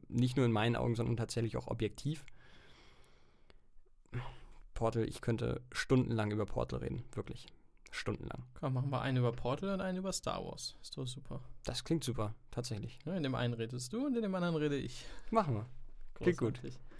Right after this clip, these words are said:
Speaker 1: Ja.
Speaker 2: Ja, sind wir auch schon am Ende angelangt, oder?
Speaker 1: Ja, tatsächlich. Haben wir's.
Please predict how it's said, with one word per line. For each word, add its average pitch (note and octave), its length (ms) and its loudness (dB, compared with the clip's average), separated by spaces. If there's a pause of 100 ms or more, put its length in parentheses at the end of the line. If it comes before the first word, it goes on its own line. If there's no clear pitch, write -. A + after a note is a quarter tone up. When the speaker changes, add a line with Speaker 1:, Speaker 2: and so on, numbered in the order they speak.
(1600)
Speaker 1:
Ja. C#3 220 2 (360)
Speaker 2:
Ja, G3 240 2 (360)
sind C#3+ 160 -2
wir C#3 60 0
auch B2+ 60 -2
schon C#3 160 -2
am C3 120 0
Ende G3 220 4
angelangt, C3+ 500 2
oder? A#3 240 4 (640)
Speaker 1:
Ja, A3+ 220 6
tatsächlich. A#2 600 0 (320)
Haben C#3+ 120 2
wir's. G#2 260 -2